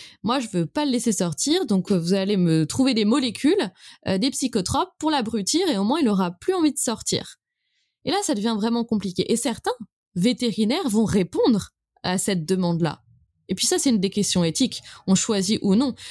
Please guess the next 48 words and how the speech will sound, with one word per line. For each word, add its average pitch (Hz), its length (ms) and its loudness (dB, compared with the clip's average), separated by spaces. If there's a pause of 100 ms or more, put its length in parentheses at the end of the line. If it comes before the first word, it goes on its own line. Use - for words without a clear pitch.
(120)
Je - 100 -2
sais 233 160 2
que, - 120 -4
par 170 180 -2
exemple, 202 580 0
dans 190 200 0
ce - 120 -2
cas-là, 190 440 0 (300)
Thierry 185 280 2
Bedossa 160 400 0
n'accepterait 175 560 0
jamais 175 320 2
de 208 100 2
donner 175 220 2
des 170 100 2
psychotropes - 600 -2
parce 170 140 0
que, 160 140 0 (220)
oui, 254 140 4
ça 240 100 -2
répondrait 185 380 2
à 170 40 0
la 165 120 -2
demande 165 320 2
du 160 80 -2
client, 170 400 0 (360)
mais 208 380 4
ça 202 140 0
irait 190 160 2
à 180 60 0
l'encontre 190 420 0
du 180 100 4
bien-être 170 300 2
d'un 170 160 0
animal 180 420 2
qui 175 200 0
est - 20 4
en 139 180 -2 (220)
parfaite 262 300 -2
santé 196 380 0 (460)
et 165 320 2
dont 185 220 4
les 190 100 4
besoins 202 480 2
juste 254 300 0
sont 208 240 -2
insatisfaits. - 560 -4 (540)
Voilà. - 160 -4